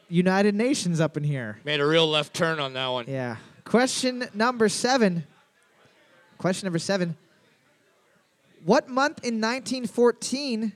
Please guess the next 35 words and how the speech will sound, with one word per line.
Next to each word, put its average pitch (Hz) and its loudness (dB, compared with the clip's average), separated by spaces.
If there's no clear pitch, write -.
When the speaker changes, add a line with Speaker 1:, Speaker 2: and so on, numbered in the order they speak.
Speaker 1:
did 156 -4
the 190 0
invasion 202 0
of 175 -6
Serbia 254 -2
or 294 4
the 254 -4
official 262 -2
start 254 0
to 233 -4
World 240 4
War 233 4
One 226 2
begin? 185 0
What 196 0
month 226 0
in 190 -2
nineteen 202 -4
fourteen 208 -2
did 180 -4
the 170 0
invasion 170 0
of 156 -10
Serbia, 269 0
also 202 0
known 202 0
as 170 -2
the 160 -2
official 180 -6
start 202 0
to 151 -8
World 180 0
War 196 2
One, 202 -4
begin? 135 -2